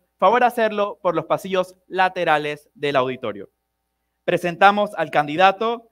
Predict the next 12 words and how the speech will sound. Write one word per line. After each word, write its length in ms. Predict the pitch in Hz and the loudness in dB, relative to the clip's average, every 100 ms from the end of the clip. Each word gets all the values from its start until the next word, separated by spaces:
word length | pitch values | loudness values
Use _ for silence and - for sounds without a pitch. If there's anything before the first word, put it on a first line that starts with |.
| _ | _
Martín 400 | 160 156 156 165 | -2 -2 -2 -6
Torrijos. 580 | 151 147 147 123 - _ _ _ _ _ _ | -4 -4 -4 -8 -16 _ _ _ _ _ _
Fue 100 | 202 | -6
el 80 | 208 | -2
presidente 500 | 233 226 196 185 185 | -4 -4 -6 -6 -8
constitucional 680 | 160 156 147 135 147 165 170 | -8 -10 -14 -12 -4 -4 -2
de 80 | 160 | -4
Panamá 480 | 139 139 156 180 170 | -6 -2 -2 -2 -6
número 480 | 202 233 240 220 - | -6 -6 -6 -8 -4
cuarenta 480 | 190 185 185 180 | -2 0 -2 -4
y 60 | 170 | -4
dos, 360 | 180 160 - | -4 -4 -8